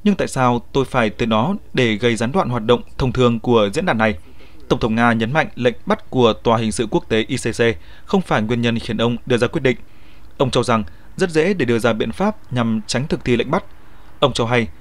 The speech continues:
Nga và Brazil có một mối quan hệ nồng ấm và tốt đẹp. Đối với lệnh bắt của I C C, chỉ cần một thỏa thuận liên chính phủ là giải quyết xong và không ai bị đặt vào thế khó.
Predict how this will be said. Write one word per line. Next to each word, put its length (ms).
Nga 200
và 140
Brazil 400
có 100
một 140
mối 160
quan 140
hệ 140
nồng 240
ấm 200
và 100
tốt 120
đẹp. 220
Đối 140
với 100
lệnh 160
bắt 220
của 200
I 100
C 20
C, 200
chỉ 100
cần 160
một 160
thỏa 120
thuận 240
liên 180
chính 160
phủ 260
là 120
giải 160
quyết 180
xong 200
và 120
không 180
ai 140
bị 140
đặt 200
vào 320
thế 100
khó. 280